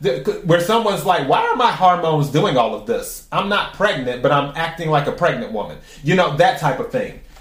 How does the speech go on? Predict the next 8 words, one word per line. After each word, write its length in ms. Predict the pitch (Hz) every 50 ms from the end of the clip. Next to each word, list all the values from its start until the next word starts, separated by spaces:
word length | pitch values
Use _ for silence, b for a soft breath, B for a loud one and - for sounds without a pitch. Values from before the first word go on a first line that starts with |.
| b b
So 420 | - - 190 185 175 170 170 170
I 140 | 170 170 160
kinda 280 | - 208 214 226 233 -
feel 760 | - - 202 180 175 170 160 151 143 - - - - - _ _ _ _ _ _ _ _ -
there's 520 | 147 - 156 175 180 175 180 170 - 127
that 280 | 147 151 147 147 - - -
energy 420 | 151 147 165 170 165 165 185 180
there. 480 | 156 185 185 180 180 185 185 180 185